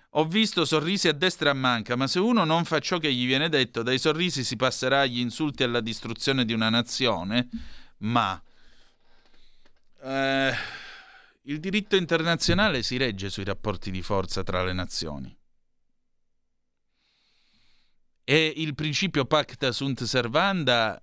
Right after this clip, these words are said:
riposa su di esso. Ma io credo che tu non ti stia riferendo a questo, credo che tu ti stia riferendo allo status internazionale di questo paese.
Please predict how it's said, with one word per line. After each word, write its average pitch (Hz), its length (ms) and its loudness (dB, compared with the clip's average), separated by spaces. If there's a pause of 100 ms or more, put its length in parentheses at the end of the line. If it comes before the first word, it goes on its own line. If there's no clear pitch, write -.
(160)
riposa 113 640 0
su 92 220 -8
di 95 140 -4
esso. 87 560 -4 (960)
Ma 143 140 2
io 196 220 4
credo 165 340 2
che 131 140 0
tu 175 180 2
non 135 200 2
ti 156 120 2
stia 123 320 0
riferendo 110 540 -2
a 101 40 -2
questo, 98 540 -8
credo 139 300 0
che 117 140 -10
tu 156 180 -4
ti 120 100 -8
stia 123 240 -2
riferendo 117 600 0
allo 110 180 0
status 120 560 0
internazionale 117 880 2
di 107 80 0
questo 104 340 0
paese. 85 580 -4